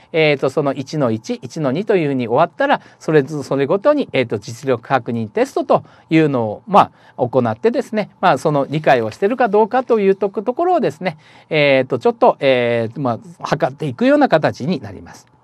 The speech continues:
まあ、相続税の学習、えっと、ちょっと民法、えー、民法の相続というところもあるので、なかなかその、えっと、民法も、のこともちょっと、えー、民法で、えー、規定されていることも含め、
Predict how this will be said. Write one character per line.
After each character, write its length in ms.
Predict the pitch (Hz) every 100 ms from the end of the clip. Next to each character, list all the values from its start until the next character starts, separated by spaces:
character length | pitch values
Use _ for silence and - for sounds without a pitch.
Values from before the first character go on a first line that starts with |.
| _ _ _ _ _ _ _ - - - - -
ま 80 | 202
あ、 180 | - -
相 240 | - 240
続 240 | 247 254
税 160 | 330 349
の 120 | 330
学 180 | 233 202
習、 180 | - 190
え 80 | 190
っ 40 |
と、 100 | 185
ち 100 | 185
ょ 60 | 302
っ 20 |
と 80 | 233
民 300 | 180 247 311
法、 260 | 226 170 -
え 120 | 170
ー、 40 |
民 200 | 170 254
法 200 | 285 233
の 120 | 190 151
相 240 | 233 285
続 300 | 254 233 320
と 140 | 277
い 100 | 233
う 60 | 180
と 80 | 180
こ 120 | 180
ろ 120 | 180
も 120 | 165
あ 60 | 160
る 80 | 156
の 140 | 123
で、 200 | 123 147 - -
な 140 | - 240
か 100 | 294
な 120 | 302
か 140 | 294
そ 140 | 285 285
の、 200 | 277 247
え 100 | 226
っ 40 | 214
と、 80 |
民 240 | 208 220 262
法 160 | 262
も、 180 | 226 175
の 300 | 175 170 135 -
こ 120 | 180
と 120 | 165
も 100 | 190
ち 120 | 156 185
ょ 20 |
っ 40 |
と、 200 | 165 147
え 300 | 170 156 147
ー、 20 | 143
民 160 | 226
法 180 | 240 202
で、 280 | 156 123 151
え 20 |
ー、 40 |
規 120 | 135 -
定 140 | 165
さ 160 | 165 165
れ 80 |
て 100 | 160
い 20 | 165
る 80 |
こ 140 | 160 175
と 100 | 226
も 140 | 220
含 180 | 156 294
め、 120 | 285